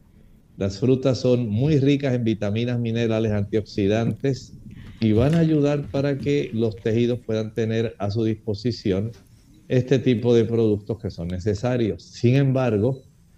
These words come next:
para los procesos de reparación va a requerir los macronutrientes, estamos hablando de proteína principalmente, que se consigue en las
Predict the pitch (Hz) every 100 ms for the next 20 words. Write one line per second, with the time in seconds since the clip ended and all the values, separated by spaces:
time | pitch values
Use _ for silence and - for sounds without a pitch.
0 | _ 123 135 151 143 151 135 135 117 127
1 | 95 120 120 113 117 110 120 117 104 -
2 | 101 101 87 78 - _ _ _ _ _
3 | _ _ - 104 98 120 131 113 139 131
4 | 110 107 120 _ _ _ _ _ 113 113
5 | 127 147 165 165 - 117 123 127 131 135
6 | 135 147 175 196 190 117 95 - - _
7 | 92 113 107 120 113 117 117 120 117 113
8 | - 113 104 107 101 104 117 139 - 101
9 | 95 92 104 107 113 104 101 135 139 101
10 | 107 95 95 92 110 113 123 127 - 107
11 | 113 117 123 120 - -